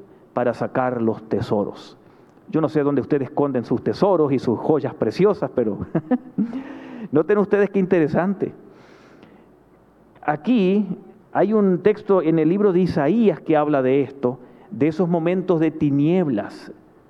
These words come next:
dónde encontrar los tesoros para nuestras vidas. Isaías cuarenta y cinco tres dice lo siguiente, se los voy a leer. Isaías cuarenta y cinco tres.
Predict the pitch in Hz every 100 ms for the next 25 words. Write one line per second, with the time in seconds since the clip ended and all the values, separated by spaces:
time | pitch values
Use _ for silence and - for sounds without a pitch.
0 | _ _ - - - 139 175 185 175 170
1 | 156 151 156 160 165 151 147 - 127 -
2 | 165 156 - 135 127 127 127 - 120 107
3 | 127 120 - - - - - - - -
4 | _ _ 190 185 180 208 269 233 - 190
5 | 180 170 170 160 156 156 143 143 139 135
6 | 214 233 220 214 208 190 180 185 - 180
7 | 190 180 - - - 120 127 170 - 165
8 | 151 151 151 143 139 104 - 104 107 110
9 | 131 123 82 - - - - 151 151 135
10 | 202 214 190 - 160 151 143 139 131 127
11 | 123 120 190 190 180 180 165 - 120 107
12 | - - -